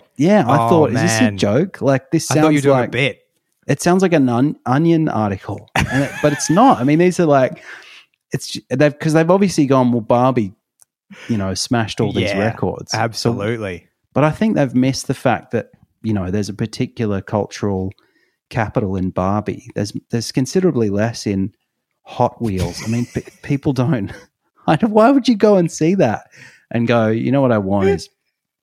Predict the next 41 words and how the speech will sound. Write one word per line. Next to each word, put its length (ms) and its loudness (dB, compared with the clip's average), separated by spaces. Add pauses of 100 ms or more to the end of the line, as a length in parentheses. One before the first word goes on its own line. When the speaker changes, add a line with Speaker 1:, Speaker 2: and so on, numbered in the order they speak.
(420)
Speaker 1:
is 220 -6
to 140 -2
explore 520 -6
grittiness 580 -2
and 300 -4 (540)
Speaker 2:
Yeah. 260 -6
Speaker 1:
to 100 0
reflect 460 -6
on 160 -4
culture"? 480 -4 (240)
But 380 0 (560)
I 80 -4
love 360 -4 (360)
Hot 200 -4
Wheels, 500 -8
so 260 -4
I 160 -2
want 180 -4
it, 80 -8 (160)
I 60 -10
want 160 -4
it 160 -10
to 80 -12
be 320 -6 (520)
told. 360 -4
I 60 -6
want 180 -2
those 200 -4
themes 360 -2
to 160 -8
be 320 -4 (420)
explored 800 -4 (260)
through 280 -4
the 100 -4
rubric 480 -4
of 100 -6
Hot 320 -6
Wheels. 560 -8
I'm 60 -12
like, 60 -10
Speaker 2:
Yeah. 560 -2